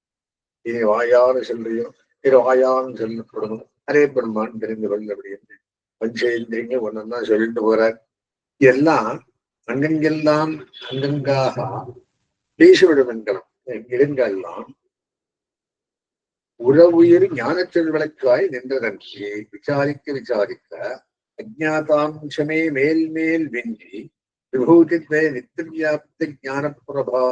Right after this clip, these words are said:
நிலைக்கு நின்றதன்றி, ஒன்றும் பெற முயல்வார் இல்லையால், இருமித்தம் என்று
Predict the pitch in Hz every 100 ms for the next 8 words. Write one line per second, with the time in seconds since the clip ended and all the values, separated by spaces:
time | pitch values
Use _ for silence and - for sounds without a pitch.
0 | 123 117 123 147 170 _ _ _ _ _
1 | _ _ 196 190 - 127 143 127 113 82
2 | - - _ 82 87 113 147 - _ _
3 | _ _ _ _ 123 147 156 156 156 170
4 | - _ _ _ _ 135 175 170 139 127
5 | 127 120 117 147 143 101 101 80 107 123
6 | 120 113 _ _ _ 139 175 165 - 156
7 | 135 113 95